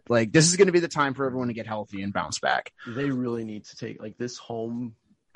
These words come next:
Speaker 2: stand, everything. Like, they need to take advantage of this. And I,
Speaker 1: It's a lot
Speaker 2: I,
Speaker 1: of
Speaker 2: I
Speaker 1: divisional
Speaker 2: honestly
Speaker 1: games.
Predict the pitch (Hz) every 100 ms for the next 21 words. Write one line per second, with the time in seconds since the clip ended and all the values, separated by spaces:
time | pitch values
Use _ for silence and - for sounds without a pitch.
0 | - - - 120 117 104 110 120 - 113
1 | 107 - 135 131 131 - 127 92 - 117
2 | - 113 92 80 107 101 92 90 95 -
3 | - - 123 117 110 104 120 120 127 123
4 | 110 113 107 101 101 95 123